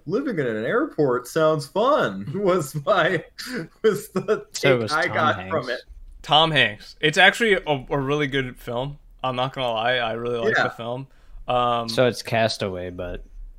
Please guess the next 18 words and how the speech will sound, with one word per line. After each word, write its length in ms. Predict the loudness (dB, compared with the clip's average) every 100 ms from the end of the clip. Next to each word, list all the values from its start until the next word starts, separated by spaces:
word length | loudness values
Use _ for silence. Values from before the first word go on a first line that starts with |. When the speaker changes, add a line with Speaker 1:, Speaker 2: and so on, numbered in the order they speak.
| -12
Speaker 2:
inside 420 | -10 -8 -6 -4
of 60 | -2
Speaker 3:
in 80 | -2
Speaker 2:
an 60 |
Speaker 3:
an 60 | -2
Speaker 2:
airport. 300 | -2 -2 -4
Speaker 3:
airport. 240 | -6 -10 -16 -4
Uh, 460 | 2 4 4 0 -2 -10 -4
I 100 | -2
believe 500 | 0 -2 0 -2 -4
Robin 540 | -8 -6 -2 -2 -4 -6
Williams 480 | -8 -6 -6 -8 -8
did 180 | -4
a, 240 | -2 -2 -4
not 300 | 0 0 2
a, 380 | 0 -2 -4 -6
not 320 | -2 2 2
a 220 | 4 0